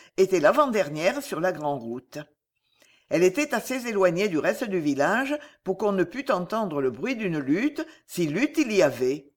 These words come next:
Les quatre spadassins marchèrent résolument à la maison. « Tu es sûr que c'est là ? »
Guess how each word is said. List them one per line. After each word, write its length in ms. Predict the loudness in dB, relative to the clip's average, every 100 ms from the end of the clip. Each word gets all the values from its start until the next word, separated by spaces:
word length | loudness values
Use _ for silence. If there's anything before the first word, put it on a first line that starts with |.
| _ _ _ _ _ _ 0
Les 160 | 2
quatre 280 | 2 0 -2
spadassins 640 | -4 0 2 2 0 0
marchèrent 560 | 2 0 0 -2 0 0
résolument 600 | -2 -2 -2 -2 -2 -2
à 100 | 0
la 120 | 2
maison. « 480 | 0 -2 -6 -8 -10 _ _ _ _ _ _ _ _ _
Tu 100 | -4
es 40 | -2
sûr 360 | 0 0 0
que 100 | 0
c'est 220 | -2 0 2
là ? » 300 | 2 2